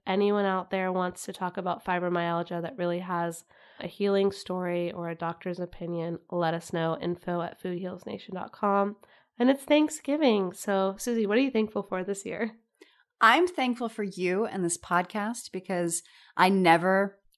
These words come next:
Speaker 2: really thought that I would be doing something like this. Even though about a year ago when I started listening to podcasts, I'm like, "Those are really cool." And I've done
Speaker 1: <laughs>
Speaker 2: voiceovers and, God, that's really,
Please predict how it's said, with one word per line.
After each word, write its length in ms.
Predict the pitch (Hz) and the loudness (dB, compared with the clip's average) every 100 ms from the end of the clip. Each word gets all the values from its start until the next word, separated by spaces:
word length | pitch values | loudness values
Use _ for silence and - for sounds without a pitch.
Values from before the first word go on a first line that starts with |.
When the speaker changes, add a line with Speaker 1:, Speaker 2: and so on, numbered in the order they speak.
| - | 0
Speaker 2:
really 260 | 196 185 | 2 2
thought 440 | 180 185 165 - - | 2 4 4 2 -2
that 100 | 196 | -4
I 100 | 175 | -2
would 140 | 175 | -2
be 100 | 165 | -4
doing 240 | 165 175 185 | -2 -2 -2
something 240 | 208 196 | -2 -2
like 180 | 196 190 | -4 -4
this. 240 | 202 202 | -4 -4
Even 220 | - 262 269 | 0 6 8
though 300 | 262 247 233 | 8 6 4
about 220 | 214 214 | 4 4
a 40 | |
year 220 | 196 196 196 | 4 4 4
ago 180 | 190 | 2
when 80 | 180 | 2
I 40 | 170 | 0
started 240 | - 180 | -2 -2
listening 280 | 180 196 185 | -2 -2 -6
to 60 | - | -6
podcasts, 400 | 190 - 180 - | -12 -10 -10 -10
I'm 40 | |
like, 140 | - | -8
"Those 180 | - 349 | -2 0
are 60 | 320 | 2
really 220 | 254 208 | 0 -2
cool." 340 | - 359 247 339 | -4 2 4 6
And 140 | 330 269 | 6 8
I've 160 | 254 | 10
done 200 | 302 269 | 12 12
Speaker 1:
<laughs> 80 | 233 | 10
Speaker 2:
voiceovers 520 | 320 339 311 240 226 | 8 8 4 6 4
and, 180 | 226 208 - - - - - - | 4 0 -2 -12 -18 -20 -18 -8
God, 140 | 294 | 0
that's 200 | 294 277 | 2 2
really, 240 | 320 320 | 4 2